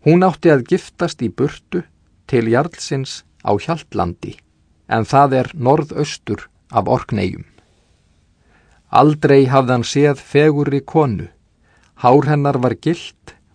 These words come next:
og augun brún og svo klæddist hún skærlitum fötum. Þórgunna horfði á Leif meðan jarlinn kynnti hann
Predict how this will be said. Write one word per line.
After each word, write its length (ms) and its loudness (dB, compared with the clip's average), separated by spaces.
og 240 -2
augun 480 4
brún 420 0
og 100 -2
svo 140 2
klæddist 520 -4
hún 140 -6
skærlitum 800 -2
fötum. 560 -8
Þórgunna 840 4
horfði 560 2
á 160 0
Leif 520 0
meðan 380 0
jarlinn 560 0
kynnti 520 -4
hann 260 -4